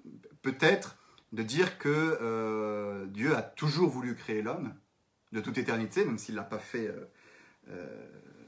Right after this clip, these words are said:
même s'il ne l'a pas fait. Et donc, de toute éternité, cette miséricorde, elle est, elle est, elle est prévue, si vous voulez. Elle est prévue. C'est, c'est, si vous voulez, la miséricorde de Dieu, c'est une, euh,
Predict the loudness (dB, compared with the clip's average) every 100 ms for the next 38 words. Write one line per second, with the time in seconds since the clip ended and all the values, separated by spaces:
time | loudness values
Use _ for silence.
0 | -20 -18 -8 -8 -4 -2 0 -2 -4 -6
1 | -2 0 2 2 2 4 4 4 2 2
2 | 2 2 0 0 0 0 0 -2 -2 -4
3 | -8 -20 -20 -12 -6 -4 -2 -2 0 2
4 | 2 -2 -4 -6 -6 -10 -12 _ -20 -20
5 | -20 _ -10 -10 -2 -2 -2 -6 -12 _
6 | _ _ _ _ _ -18 -6 6 8 8
7 | 6 4 6 4 4 2 2 4 4 8
8 | 8 8 6 4 4 8 8 8 0 0
9 | 0 2 2 -2 -6 -18 -20 _ -4 -2
10 | 0 -2 -4 -6